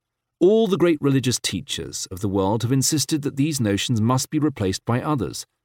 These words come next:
the thoughts and intuitions of the liberated and enlightened man. The old law is to be replaced by the new, which is the law of love,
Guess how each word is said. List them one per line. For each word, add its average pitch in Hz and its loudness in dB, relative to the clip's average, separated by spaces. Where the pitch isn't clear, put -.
the 107 -2
thoughts 117 -2
and 110 0
intuitions 98 -2
of 95 -8
the 101 -2
liberated 92 -2
and 101 -4
enlightened 117 -2
man. 69 -10
The 131 4
old 208 2
law 151 2
is - -2
to - -6
be 135 2
replaced 113 0
by 120 2
the 120 2
new, 147 4
which 151 2
is 143 -2
the 165 2
law 135 4
of 127 -2
love, 131 0